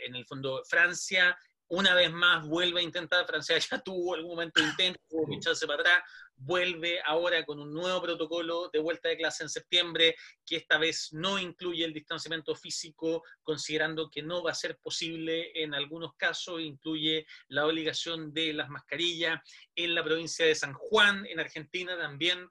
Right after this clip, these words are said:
hubo un proceso de retorno que empezó esta semana, los profesores hablaban de cómo tenían que hablar más fuerte por la, las mascarillas,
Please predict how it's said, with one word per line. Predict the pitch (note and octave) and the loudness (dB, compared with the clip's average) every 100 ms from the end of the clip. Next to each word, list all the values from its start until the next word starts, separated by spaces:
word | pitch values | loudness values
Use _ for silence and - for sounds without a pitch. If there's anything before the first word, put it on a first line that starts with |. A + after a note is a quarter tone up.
| _ _ - | _ _ -4
hubo | D#3 E3 | -2 -2
un | D3 | 0
proceso | D#3 - E3+ - E3 | 0 2 2 2 0
de | D3+ E3 D#3 | 2 2 2
retorno | D3+ D3 F#3 E3+ E3+ F#3 - _ _ _ _ _ _ _ | 2 2 2 0 -4 -8 -12 _ _ _ _ _ _ _
que | - | -6
empezó | C#3 D3 - | -4 -2 -2
esta | D3+ D#3+ | -2 -2
semana, | D#3 D#3 F3 E3+ E3+ E3 - - | 2 4 4 6 4 2 -6 -10
los | D3 | -8
profesores | D3+ C3+ D3+ D3 | -4 0 2 4
hablaban | C#3 D3+ D#3 | 4 2 2
de | D3 | 0
cómo | C#3+ D3 | -6 -6
tenían | C#3+ D3 | -6 -6
que | C#3 | -2
hablar | C#3 C#3 | -4 -4
más | C#3+ - | -10 -8
fuerte | F#3+ F#3 - D#3 | -4 -4 -4 -6
por | D3 D#3+ D#3 - - | 2 2 2 -4 -20
la, | - C3 B2 A#2+ | -8 -4 -2 -4
las | A#2+ | -8
mascarillas, | A#2+ A#2+ - C3+ G#3 G3 E3+ D3+ D3+ D3 | -6 -8 -6 -4 -2 -2 2 4 6 4